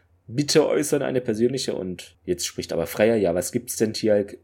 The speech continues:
Shonak kam in diese Welt, äh, in der Erwartung, nicht zu überleben, meint er, und, äh, Freya dann, ja, dann braucht sie einen Symbionten und, äh, um eben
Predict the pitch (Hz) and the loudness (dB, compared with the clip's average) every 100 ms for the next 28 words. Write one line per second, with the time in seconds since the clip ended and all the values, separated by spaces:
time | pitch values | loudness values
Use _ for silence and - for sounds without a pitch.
0 | - - 98 127 127 - 113 113 104 107 | -16 -6 0 0 0 0 0 0 -4 -4
1 | 101 101 110 110 - _ _ _ _ _ | 0 4 4 0 -10 _ _ _ _ _
2 | - 92 90 82 - 92 95 85 95 - | -4 0 0 -2 -4 0 2 4 2 0
3 | 101 98 117 - - 95 101 113 127 92 | -6 -4 -4 -4 -4 2 4 4 2 -2
4 | 82 80 87 - 87 95 110 - 85 87 | -4 -6 -6 -6 -4 -4 -6 -8 -12 -12
5 | 90 87 - - - 76 76 - - 90 | -14 -16 -20 -16 -14 -14 -16 -10 -2 0
6 | 85 82 82 82 90 98 98 _ - 110 | 0 -2 -2 -2 -2 -4 -8 _ 0 0
7 | 117 113 87 95 90 82 92 98 95 90 | 2 0 2 0 -2 -2 -2 -4 -8 -10
8 | - - - - _ - 92 87 - 76 | -14 -20 -20 -20 _ -2 -2 -2 -6 -6
9 | 76 76 - _ - 90 78 85 82 | -6 -10 -14 _ -8 -2 0 -2 -4